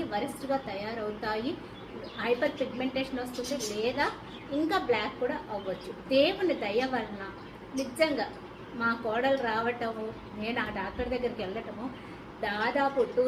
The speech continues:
థౌజండ్ సెవెంటీన్ నుంచి ఎన్నో డబ్బులు పోగొట్టుకొని, ఎంతోమంది డాక్టర్లను కలిసి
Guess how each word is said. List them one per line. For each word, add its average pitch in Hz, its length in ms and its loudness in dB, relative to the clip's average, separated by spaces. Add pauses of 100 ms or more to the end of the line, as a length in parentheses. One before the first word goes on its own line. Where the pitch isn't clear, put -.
థౌజండ్ 254 400 2
సెవెంటీన్ 240 600 0 (180)
నుంచి 269 340 2 (280)
ఎన్నో 294 480 4 (120)
డబ్బులు 254 340 6
పోగొట్టుకొని, 254 600 2
ఎంతోమంది 233 760 0 (140)
డాక్టర్లను 233 580 -2
కలిసి 214 360 -4